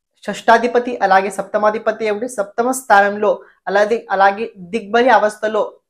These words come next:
శశ మహాపురుష యోగం నిర్మితం జరగబోతుంది. ఈ శశ మహాపురుష యోగం ముఖ్యంగా కనుక చూసుకున్నట్లయితే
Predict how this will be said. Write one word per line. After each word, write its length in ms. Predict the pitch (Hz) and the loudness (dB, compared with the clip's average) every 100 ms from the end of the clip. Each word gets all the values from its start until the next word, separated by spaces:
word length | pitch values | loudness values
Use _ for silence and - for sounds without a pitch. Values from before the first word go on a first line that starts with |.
| _ 226 | _ -4
శశ 140 | 294 | 0
మహాపురుష 600 | 269 233 240 240 240 247 | 0 2 2 2 -2 0
యోగం 240 | 214 214 240 226 | -2 -2 -6 -6
నిర్మితం 440 | 202 202 196 214 - _ 175 | -6 -4 -2 -2 -4 _ 0
జరగబోతుంది. 680 | 190 185 180 160 160 139 - _ _ _ _ _ | 2 2 -2 -4 -6 -14 -16 _ _ _ _ _
ఈ 220 | 247 262 262 | -4 -4 -4
శశ 300 | - 240 320 | 0 4 4
మహాపురుష 680 | 277 254 247 247 247 247 | 4 4 4 2 -2 0
యోగం 280 | 233 214 233 | -2 0 -4
ముఖ్యంగా 440 | 220 208 - 233 | -4 -6 -4 -4
కనుక 200 | 233 226 226 214 | -4 -6 -8 -6
చూసుకున్నట్లయితే 680 | 202 - 220 196 185 214 | -8 -8 -8 -8 -8 -10